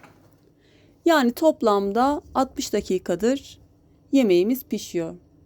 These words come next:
Evet, şu an bir tatlı kaşığı kadar kekik ekliyorum. Normalde mercan köşk diye bir bitki var.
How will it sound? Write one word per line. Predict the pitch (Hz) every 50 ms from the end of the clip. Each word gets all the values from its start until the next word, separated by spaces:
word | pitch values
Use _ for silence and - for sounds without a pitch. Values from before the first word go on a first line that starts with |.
| _ _ _ _ _ _ _ _ _ _ _ _ _ _ _ -
Evet, | 320 302 269 262
şu | - - - 349
an | 311 294 302 285 -
bir | 349 370
tatlı | 359 - 294 254 240 - 226
kaşığı | 220 - 254 240 - 220 214 214
kadar | - 254 208 190 175 196
kekik | - - 262 240 - - -
ekliyorum. | 233 220 - _ - 202 196 190 214 254 277 277
Normalde | 294 311 311 294 285 277 269 254 302
mercan | 285 254 247 254 269 269 254 277 277 285
köşk | 277 - - 302 285 - - _ -
diye | 214 214 220 208
bir | 220 226 233 220 - - - -
bitki | 240 240 - - - 226
var. | 208 190 180 190 196 - - -